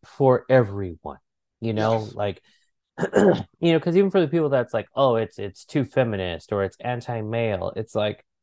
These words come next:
Speaker 1: you probably didn't watch the movie.
Speaker 2: Exactly.
Speaker 1: You probably just went based on what everyone tells you
Speaker 2: It's not
Speaker 1: because,
Speaker 2: anti-male.
Speaker 1: because it's not anti-male. It's really about, like,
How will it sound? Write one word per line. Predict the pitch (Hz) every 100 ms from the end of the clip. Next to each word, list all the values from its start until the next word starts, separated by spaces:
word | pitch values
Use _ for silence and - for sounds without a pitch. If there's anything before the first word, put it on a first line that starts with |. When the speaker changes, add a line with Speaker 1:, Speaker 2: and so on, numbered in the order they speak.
| _ _ _ _ _ _
Speaker 1:
you | 131 156
probably | - 247 285
didn't | 226 180 131
watch | 123 123 -
the | 110
movie. | 98 82 71 71 _ _ _ _ _ -
Speaker 2:
Exactly. | 151 175
Speaker 1:
You | 147
probably | 175 190 214
just | 185 196 160
went | 143 147 -
based | - 120 113
on | 123 117
what | 107
everyone | 117 113 104 98 90
tells | - 131 127 98 80
you | 76 69 _ _ _ _
Speaker 2:
It's | 127 127
not | 165
Speaker 1:
because, | 131
Speaker 2:
anti-male. | 123 113 110 113 - _ _ _ -
Speaker 1:
because | 143 160 175
it's | 156
not | 165 175 -
anti-male. | - 120 110 104 98 95 87 80 80 -
It's | 113 117 - -
really | 107 101 117 139 143 127
about, | 113 113 107 - 92
like, | 95 87 85 -